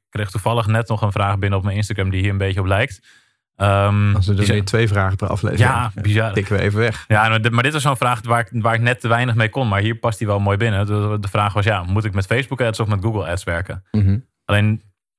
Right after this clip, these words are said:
Speaker 1: dat verschilt heel erg per, per business of per branche of wa-, waar je precies mee bezig bent. Waarom
Speaker 2: Mhm.
Speaker 1: één van de twee? Want ze werken allebei heel goed. Alleen,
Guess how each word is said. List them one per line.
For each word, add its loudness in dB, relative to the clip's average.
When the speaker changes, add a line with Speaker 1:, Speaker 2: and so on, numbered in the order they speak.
Speaker 1:
dat 0
verschilt -2
heel 2
erg -2
per, 0
per 0
business -2
of -4
per -2
branche 0
of -6
wa-, 0
waar 2
je 0
precies -4
mee 0
bezig -2
bent. -2
Waarom 2
Speaker 2:
Mhm. -2
Speaker 1:
één -4
van -6
de -4
twee? -2
Want -6
ze -6
werken -2
allebei 0
heel 0
goed. -6
Alleen, -2